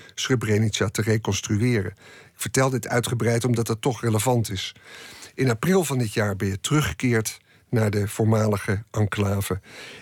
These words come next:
En in dit boek heb je nu allerlei teksten verzameld en ondergebracht die je eerder schreef. Ehm, misschien nog na, nagekeken of het, of het klopte.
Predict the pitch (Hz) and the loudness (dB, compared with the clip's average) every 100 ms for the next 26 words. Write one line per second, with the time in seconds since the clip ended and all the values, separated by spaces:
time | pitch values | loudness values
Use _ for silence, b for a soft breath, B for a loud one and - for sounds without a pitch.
0 | B - 117 113 123 113 104 131 147 - | B 0 2 2 2 0 2 0 0 0
1 | 127 - 113 104 - 110 101 - 120 113 | -2 -2 -4 -2 0 0 0 0 2 2
2 | 110 123 110 - 107 101 - - 104 120 | 0 0 -2 -2 -2 -2 -6 -4 -2 0
3 | 117 113 110 104 123 113 - 113 104 98 | 2 0 0 0 0 0 -2 -4 -4 -4
4 | - 107 - 135 107 - 127 127 127 - | -2 0 2 2 2 0 0 0 0 -6
5 | B B B B B _ - 113 104 101 | B B B B B _ -2 0 0 -2
6 | 101 107 - _ - - - 117 - 120 | -4 -6 -10 _ -18 -6 0 0 2 2
7 | 120 - 110 127 127 127 - 113 127 110 | 2 2 2 2 0 -2 -4 0 0 0
8 | 110 113 113 110 101 107 B B _ 107 | -2 0 0 0 -6 -6 B B _ -4
9 | 101 - - - 107 - - 120 - 107 | -4 -4 -6 -4 -4 -2 0 0 0 -2